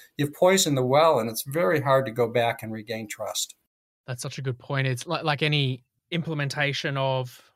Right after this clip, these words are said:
Speaker 2: a new system or a change process, even with the most adaptive and, and supportive of teams, particularly in this current climate of a lot of fatigue, and,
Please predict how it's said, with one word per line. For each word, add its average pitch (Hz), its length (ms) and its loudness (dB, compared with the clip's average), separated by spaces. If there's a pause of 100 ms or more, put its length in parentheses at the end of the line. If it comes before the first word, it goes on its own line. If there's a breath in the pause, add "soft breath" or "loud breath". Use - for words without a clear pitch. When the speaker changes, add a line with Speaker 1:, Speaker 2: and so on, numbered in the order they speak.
(300)
Speaker 2:
a 131 520 -10
new 131 300 -6
system 151 560 -4
or 127 200 -2
a 123 60 -4
change 123 400 -8
process, 135 720 -2 (280)
even 202 280 2
with 180 140 2
the 170 60 -2
most 165 540 0
adaptive 156 640 -2
and, 139 340 0
and 135 180 -4
supportive 143 500 -2
of 131 140 -6
teams, 135 720 -2 (180)
particularly 175 960 0
in 180 200 0
this 190 140 0
current 240 380 2
climate 202 640 0
of 147 480 2 (340 soft breath)
a 147 40 -12
lot 160 140 -2
of 147 80 -6
fatigue, 147 480 0
and, 131 340 -2